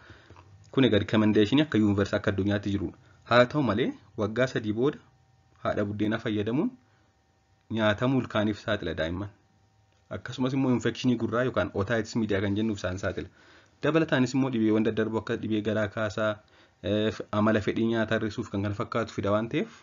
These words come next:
waggaa sadii booda gonkumaa fayyadamuu qaban. Akkasumas umuriin waggaa sadii isaa booda umurii guddina dandeettii sammuuf qaamaa isaanii wantoota nyaataaf hin taane xuuxuu yookaan non nutritive cycle kan jedhamu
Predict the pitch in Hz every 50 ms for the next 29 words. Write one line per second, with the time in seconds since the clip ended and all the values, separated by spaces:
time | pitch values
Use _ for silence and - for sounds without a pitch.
0 | _ - - 104 98 110 110 107 113 107 107 104 110 127 127 110 104 104 104 101
1 | 92 87 92 95 87 87 90 95 90 78 82 80 80 - - - _ _ _ _
2 | _ _ _ _ _ _ _ - 127 123 - - 175 175 139 127 165 247 - -
3 | - _ _ _ _ _ _ _ _ _ _ _ _ _ - - 110 120 131 143
4 | 143 131 117 110 120 113 107 120 123 113 98 104 101 101 123 180 202 254 - -
5 | - - - - - _ _ _ _ _ - _ _ _ _ _ - 120 123 127
6 | 131 135 127 127 113 110 123 135 135 127 123 113 107 117 120 117 - 127 - 110
7 | 113 123 127 123 - - 104 104 107 127 165 175 156 - 123 117 117 143 226 269
8 | - - _ _ _ - 113 107 107 104 127 123 147 131 131 120 113 110 113 98
9 | 101 110 110 120 123 110 107 104 - 117 123 120 147 131 - - 98 98 101 113
10 | 123 127 123 117 - 120 117 113 131 123 - 127 110 107 113 107 101 - 107 107
11 | 120 117 120 127 190